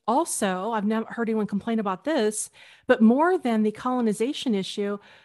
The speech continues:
I think this is, again, much more blatant <laughs> and not really very arguable, is the ho-, homophobia. Harkonnen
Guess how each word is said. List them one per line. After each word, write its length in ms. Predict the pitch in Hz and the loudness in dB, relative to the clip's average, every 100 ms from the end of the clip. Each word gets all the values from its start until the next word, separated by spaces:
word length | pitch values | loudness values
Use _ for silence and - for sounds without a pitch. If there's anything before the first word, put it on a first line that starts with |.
| _ - | _ -6
I 80 | 240 | -2
think 160 | 311 | -2
this 160 | 294 247 | -2 -4
is, 240 | 226 - - _ _ _ _ - | -6 -8 -16 _ _ _ _ -4
again, 320 | 226 196 277 | -2 0 2
much 180 | 233 233 | 2 0
more 100 | 202 | -4
blatant 760 | 185 254 320 196 196 208 - - | -4 -4 -4 0 -2 -2 -6 -4
<laughs> 80 | 262 | 4
and 340 | 285 247 233 | 6 6 6
not 240 | 226 240 233 | 6 4 2
really 320 | 254 240 220 - _ _ - | 2 2 0 -8 _ _ -8
very 360 | 214 320 403 - | -4 0 -2 -2
arguable, 580 | 180 175 196 185 214 254 | -4 -4 -4 -4 -4 0
is 320 | 269 269 254 - | 4 4 2 0
the 340 | 262 262 247 - | 0 2 0 -2
ho-, 280 | 277 277 - 285 | -2 -4 -2 4
homophobia. 800 | 302 254 - 349 427 160 - - _ - | 4 4 -2 -2 -4 -8 -10 -18 _ -8
Harkonnen 800 | 415 508 523 262 214 208 220 262 | -4 -2 2 4 6 6 2 0